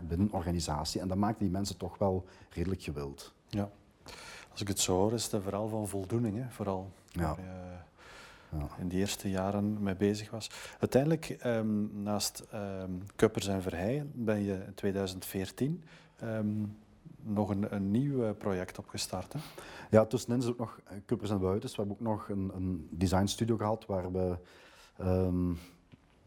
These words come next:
Speaker 1: op, op een, op een hoger niveau aan, ehm, aan ontwerpen hebben gedaan, waar we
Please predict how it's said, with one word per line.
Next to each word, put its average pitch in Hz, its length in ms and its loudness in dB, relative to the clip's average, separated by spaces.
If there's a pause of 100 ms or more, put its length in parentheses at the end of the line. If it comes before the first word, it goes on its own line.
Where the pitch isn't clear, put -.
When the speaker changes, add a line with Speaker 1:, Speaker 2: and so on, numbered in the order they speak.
(540)
Speaker 1:
op, - 260 -2
op 90 160 -6
een, 101 180 4
op 98 100 -2
een 95 60 4
hoger 104 320 4
niveau 98 360 2
aan, 104 400 2 (460)
ehm, 87 380 2 (460)
aan 95 100 0
ontwerpen 87 440 0
hebben 101 180 0
gedaan, 113 300 2
waar 90 140 0
we 90 200 -2